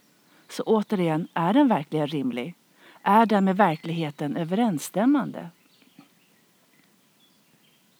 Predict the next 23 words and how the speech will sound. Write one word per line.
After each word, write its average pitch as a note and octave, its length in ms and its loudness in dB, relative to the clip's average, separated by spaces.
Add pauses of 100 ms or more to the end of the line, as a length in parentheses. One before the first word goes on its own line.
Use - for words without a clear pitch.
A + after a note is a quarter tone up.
(1400)
Är E4 200 4
förväntningarna G#3+ 640 0
för A3+ 120 0
din A3 200 2
skull? G#3+ 260 -2
Ja, A3 100 2
jag A3+ 120 0
upprepar C4 520 -4
det A#3+ 60 -2
här F3+ 160 -2
därför F#3+ 220 -4
att - 180 -6 (480)
många A#3 260 2
gånger A#3 280 4
så A3+ 100 -2
tror A#3+ 220 -2
vi A3+ 60 0
att G#3+ 100 -2
det A3 200 -4
är G3 200 -2 (280)
för E4 160 -2
barnens D#3 440 -4
skull. D4 260 -4